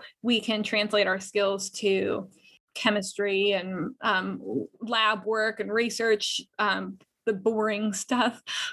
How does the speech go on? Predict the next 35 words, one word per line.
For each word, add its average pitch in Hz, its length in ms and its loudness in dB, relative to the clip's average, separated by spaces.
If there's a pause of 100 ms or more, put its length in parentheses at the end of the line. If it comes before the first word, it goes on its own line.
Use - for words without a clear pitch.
(300)
But 320 300 -2
to 277 100 2
do 262 320 0
field 254 760 0 (200)
research 226 640 0
work 214 500 0 (360)
is 233 160 2
very, 214 720 0 (600)
is 214 160 2 (100)
almost 240 280 2
a 214 40 -2
passion-driven 196 880 0
job. 190 480 0 (640)
Um, 196 400 -2
I 233 80 2
don't 254 160 2
know 233 140 2
if - 180 -4
you 220 420 2 (200)
encountered 214 580 2
that. 190 340 2
I 226 80 2
was 285 120 4
ju-, 302 140 -2
I'm 269 140 2
just - 400 -6
surprised 220 640 0
by 196 120 -2
how 214 140 0
many 220 160 0
people 208 200 0
go 202 160 2
into 208 160 -2
biology 202 640 0
thinking, 202 480 0